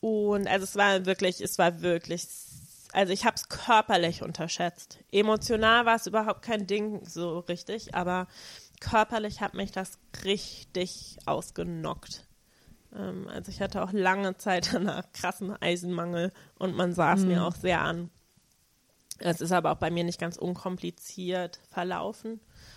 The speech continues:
Speaker 1: Also es hat viel zu lange gedauert, bis die Schwangerschaft komplett abgestoßen wurde. Also zwei, drei Monate, das ist nicht normal. Und,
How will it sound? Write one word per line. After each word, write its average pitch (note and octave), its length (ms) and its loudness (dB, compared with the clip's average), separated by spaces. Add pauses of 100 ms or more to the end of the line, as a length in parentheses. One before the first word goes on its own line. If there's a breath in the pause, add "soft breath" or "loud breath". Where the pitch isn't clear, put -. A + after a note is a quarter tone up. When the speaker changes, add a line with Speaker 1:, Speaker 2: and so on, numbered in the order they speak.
(140 loud breath)
Speaker 1:
Also - 180 -6
es - 40 -4
hat - 140 -6
viel G#3+ 440 -2
zu - 140 -4
lange F3+ 300 -2
gedauert, F3+ 460 -2
bis - 140 -8
die F#3+ 120 -10
Schwangerschaft F3+ 560 -6
komplett - 580 -10
abgestoßen G#3+ 920 -6 (600 soft breath)
wurde. A3 360 2 (260)
Also F#3 280 -8
zwei, F#3 380 0
drei F#3 180 -2
Monate, G#3 540 0
das F#3+ 200 -10
ist - 160 -12
nicht G3+ 400 -2
normal. G3 460 -2 (1300 loud breath)
Und, F3 680 -4